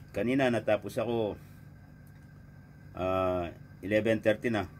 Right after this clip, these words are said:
Ang trabaho ko po dito, ah, kahit na como hindi ako nag-aral, nag-aral, hindi ko naman po ikina-,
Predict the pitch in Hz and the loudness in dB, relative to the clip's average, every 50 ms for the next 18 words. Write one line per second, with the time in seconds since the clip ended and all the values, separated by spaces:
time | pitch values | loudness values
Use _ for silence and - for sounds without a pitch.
0 | - - - - - - - - - - - - - - - - - - - - | -20 -20 -20 -20 -20 -20 -20 -20 -20 -20 -20 -20 -20 -20 -20 -18 -18 -18 -20 -20
1 | - - - 98 104 120 123 123 120 131 131 139 131 135 131 - 135 127 120 123 | -18 -12 -10 -8 -2 2 2 4 6 6 6 6 4 0 -2 -2 -2 -2 0 0
2 | 127 131 113 104 98 92 92 - - - - - - - - - - - - - | -2 0 0 0 0 -2 -4 -10 -16 -20 -20 -20 -20 -20 -20 -20 -20 -20 -20 -20
3 | - - - - - - - - - - - - - - - - 95 104 104 107 | -20 -20 -20 -20 -20 -20 -20 -20 -20 -20 -20 -20 -20 -16 -10 -6 -2 0 0 2
4 | 104 101 101 95 - - - - - - - - - - - - - 117 113 - | 2 0 0 -2 -4 -8 -12 -16 -18 -18 -18 -18 -18 -18 -8 0 4 4 4 4
5 | 117 117 117 117 117 117 117 117 113 113 110 101 101 101 - - - - - - | 4 4 4 4 4 4 4 2 2 0 0 -2 -6 -8 -14 -16 -20 -20 -20 -12
6 | - - 110 113 120 117 117 123 120 117 123 117 110 113 120 113 104 101 107 104 | -6 -2 0 0 2 2 2 2 2 2 4 2 2 2 0 -2 0 0 0 0
7 | 98 95 92 90 87 - - - - - - - 98 95 107 107 104 98 92 90 | 0 0 -4 -6 -6 -10 -16 -20 -20 -14 -10 -6 0 4 6 6 6 6 2 0
8 | 95 104 110 113 117 110 117 117 117 113 104 - 110 107 - 107 107 107 104 101 | -2 -2 -4 -4 -4 -2 -2 -2 -2 -2 -2 -2 -4 -4 -4 -4 -4 -2 -2 -2
9 | 101 101 - | -4 -6 -8